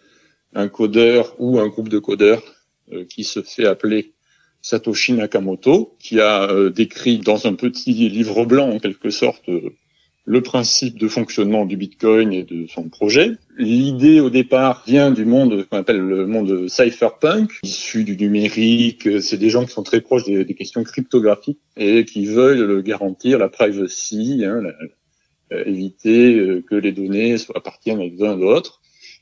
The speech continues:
Et il y avait eu un certain nombre d'innovations qui ont été combinées par ce Satoshi Nakamoto, qui ont donné le Bitcoin, euh, qui vise, au fond, euh,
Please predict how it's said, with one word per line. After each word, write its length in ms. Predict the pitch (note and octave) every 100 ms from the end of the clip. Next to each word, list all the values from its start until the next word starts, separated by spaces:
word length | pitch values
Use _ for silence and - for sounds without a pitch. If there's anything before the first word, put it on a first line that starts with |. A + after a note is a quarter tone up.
| -
Et 100 | G#2+
il 60 |
y 80 | G#2+
avait 140 | A2+
eu 80 | C3+
un 60 | B2+
certain 300 | C3+ A#2 A#2+
nombre 240 | A#2 B2
d'innovations 800 | G#2+ A#2 A2+ G#2+ G#2 - A2 F#3
qui 360 | - _ _ C3
ont 20 |
été 160 | B2+ C3
combinées 440 | D3+ C3 B2+ C3+
par 220 | D3 G#2
ce 160 | - F#2+
Satoshi 440 | - G#2+ G#2+ -
Nakamoto, 580 | A2 G2 G2 F2 E2 D#3+
qui 180 | F#3+ A#2+
ont 80 | A#2
donné 220 | G2+ A#2
le 100 | B2+
Bitcoin, 640 | F#2 - - A2 G3 C#3 - _ _ _ _ _ _ _ -
euh, 360 | G#2 G2 F#2 F#2+
qui 240 | - G2+
vise, 280 | F#2 D3 D#3+
au 80 | G#2
fond, 460 | - C3 E3 G3 -
euh, 320 | G#2 F#2+ F#2